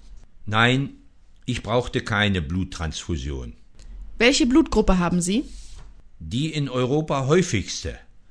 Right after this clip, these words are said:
Speaker 1: A.
Speaker 2: Haben Sie eine Vorerkrankung,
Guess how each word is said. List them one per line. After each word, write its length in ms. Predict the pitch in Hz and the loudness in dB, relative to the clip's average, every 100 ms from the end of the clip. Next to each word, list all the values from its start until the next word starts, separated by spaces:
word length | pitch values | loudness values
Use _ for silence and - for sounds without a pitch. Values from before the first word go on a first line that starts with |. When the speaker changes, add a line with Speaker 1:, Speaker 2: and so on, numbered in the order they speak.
| - _ | -20 _
Speaker 1:
A. 340 | - 160 82 67 - - - - - - - - | 0 2 2 -2 -12 -20 -20 -18 -18 -18 -16 -4
Speaker 2:
Haben 260 | - 247 269 | 4 6 6
Sie 160 | 233 | 4
eine 180 | - 240 | 4 2
Vorerkrankung, 920 | 240 294 302 240 - 214 202 233 294 | 4 4 4 2 2 2 4 4 4